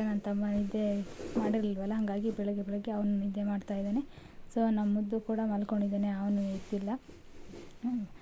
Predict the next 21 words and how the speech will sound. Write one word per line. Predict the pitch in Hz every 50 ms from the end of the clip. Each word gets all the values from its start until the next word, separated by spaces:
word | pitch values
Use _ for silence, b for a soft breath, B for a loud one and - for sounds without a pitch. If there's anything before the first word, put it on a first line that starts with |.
| B B B B B
ಆ, | 240 226 220
ಹೊರಗಡೆ | 214 214 214 220 226 233 233 233
ಜಿನಿ | 202 220 220 220 220 208
ಜಿನಿ | 226 220 220 226
ಅಂತ | 220 214 208 - 220
ಬೇರೆ | 208 208 208 214
ಮಳೆ | 208 202 196 202
ಬರ್ತಾ | 208 208 202 - 220
ಇತ್ತಲ್ವ, | 208 208 - - 202 202
ಒಂಥರ | 208 214 208 202 - 214 220
ಚಳಿ | 214 - 220 214 208 220
ಚಳಿ | - - 220 208 208 208
ಥರ | - - 214 208 202 202
ವಾತಾವರಣ | 196 196 196 - 214 208 202 202 196
ಇತ್ತು. | 196 196 190 - - - 240 254 - B B B B B B B B - - -
So, | 226 214 214 208 208 214 208 - B B B B B B B 233 226
ಎಲ್ಲ | 208 208 220 214
ಫುಲ್ | 208 - - 220 220 208
ಸ್ವೆಟ್ರು, | - - 220 214 208 - - 214 214 214
ಕಾಲು | 208 - 214 214 214
ಚೀಲ, | 202 - 214 202